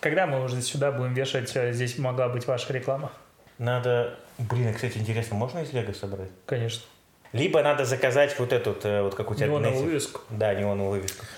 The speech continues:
Speaker 1: Да.
Speaker 2: Ну, кстати, у меня ощущение, что тебе сделали аккуратнее, чем мне. У меня она какая-то прям такая подуставшая.
Speaker 1: А ты там же заказывал?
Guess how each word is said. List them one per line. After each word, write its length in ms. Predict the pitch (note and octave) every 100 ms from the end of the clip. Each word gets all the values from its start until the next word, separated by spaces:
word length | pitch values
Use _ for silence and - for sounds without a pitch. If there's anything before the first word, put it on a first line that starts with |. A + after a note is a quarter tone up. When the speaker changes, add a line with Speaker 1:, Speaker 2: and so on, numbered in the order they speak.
| - -
Speaker 1:
Да. 160 | C3 A#2+
Speaker 2:
Ну, 80 |
кстати, 360 | - - F#3+ F3
у 20 |
меня 160 | C#3 F3
ощущение, 320 | - G#3+ A3+
что 160 | G#3 C3+
тебе 240 | A#2 C#3+
сделали 340 | D#3+ C#3+ D3+
аккуратнее, 500 | C3+ B2+ C3 A2 G2+ F#2+
чем 180 | G2+
мне. 180 | F#2+ F#2
У 60 | F#2
меня 200 | G2+ C3+
она 120 | C3
какая-то 400 | A#2 - B2 A#2+
прям 1040 | A2+ A#2 A2+ A2 A2 G#2+ G#2+ G2+ G#2 G2+ G2
такая 480 | G#2+ F#2+ F#2 F#2 - - - - - - - - -
подуставшая. 800 | A2 A2+ - G#2 G2 - G2 A2+
Speaker 1:
А 60 |
ты 100 | C#3+
там 220 | C#3+ F#3
же 80 | B3+
заказывал? 380 | F#3 D3 C3